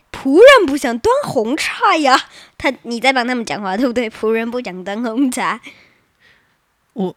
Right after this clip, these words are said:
Speaker 2: 我不太想住城堡，我觉得打扫起来一定很累。
Speaker 1: 仆人打扫。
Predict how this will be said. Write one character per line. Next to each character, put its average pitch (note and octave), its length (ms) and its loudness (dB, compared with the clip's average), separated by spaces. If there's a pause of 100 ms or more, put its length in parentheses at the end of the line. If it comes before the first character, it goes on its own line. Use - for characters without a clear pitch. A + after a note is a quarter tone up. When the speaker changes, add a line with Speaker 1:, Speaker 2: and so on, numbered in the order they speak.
(140)
Speaker 2:
我 F#3 100 -6
不 F3+ 100 -4
太 B3 180 -2
想 E3+ 260 -6
住 F3+ 180 -8
城 D3+ 300 -12
堡， C3 200 -6
我 D3+ 60 -12
觉 E3+ 140 -8
得 G#3+ 120 -4
打 D#3+ 240 -6
扫 D3+ 200 -10
起 - 160 -14
来 A#2+ 80 -8
一 C3 40 -14
定 D3+ 200 -12
很 D3+ 100 -14 (140)
累。 - 320 -12 (1120)
Speaker 1:
仆 A#3 240 -8
人 A#3+ 160 -6
打 G3 180 -10
扫。 - 420 -14